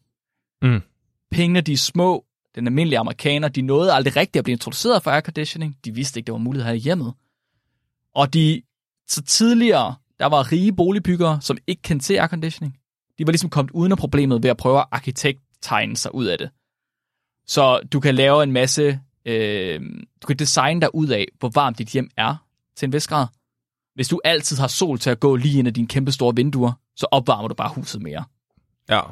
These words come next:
Speaker 2: end hvis du altid er i skygge.
Speaker 1: Hmm. Du
Speaker 2: Det
Speaker 1: kan også
Speaker 2: gjorde de
Speaker 1: bare bo inde i en kompressor.
Speaker 2: Du kunne også bare bo inde i en kompressor.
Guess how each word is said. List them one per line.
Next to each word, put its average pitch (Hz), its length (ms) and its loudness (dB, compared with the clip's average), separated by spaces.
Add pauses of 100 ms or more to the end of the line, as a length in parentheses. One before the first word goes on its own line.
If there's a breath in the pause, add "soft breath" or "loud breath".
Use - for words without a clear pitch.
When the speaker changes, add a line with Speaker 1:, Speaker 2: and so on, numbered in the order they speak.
(200)
Speaker 2:
end 123 140 2
hvis 117 180 2
du - 160 -2
altid 120 280 -2
er 98 40 -2
i 113 60 -4
skygge. - 340 -10 (1000 loud breath)
Speaker 1:
Hmm. - 100 -10
Du - 1040 -10
Speaker 2:
Det - 20 -6
Speaker 1:
kan 120 100 2
også - 0 -
Speaker 2:
gjorde 160 120 4
de 156 40 -2
Speaker 1:
bare 165 240 2
bo 175 220 2
inde 135 180 0
i - 20 0
en 143 80 0
kompressor. 104 640 -6 (180)
Speaker 2:
Du 151 80 -2
kunne 185 180 4
også 160 120 0
bare 151 140 4
bo 165 220 -2
inde 127 140 2
i - 20 2
en 131 60 0
kompressor. 117 560 -4